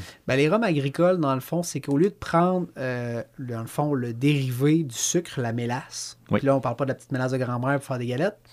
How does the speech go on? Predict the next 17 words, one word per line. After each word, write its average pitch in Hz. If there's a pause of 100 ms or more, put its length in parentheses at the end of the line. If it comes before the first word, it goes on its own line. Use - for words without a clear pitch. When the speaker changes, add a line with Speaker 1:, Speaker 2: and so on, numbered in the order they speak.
(120)
Speaker 2:
<laughs> 95
Speaker 1:
on 135
parle 139
vraiment 160
du 139
déchet 143
de 170
production 131
de 120
sucre, - (420)
eh 135
bien, 143
qu'on 127
fait 135
normalement 131
le 131
rhum, 165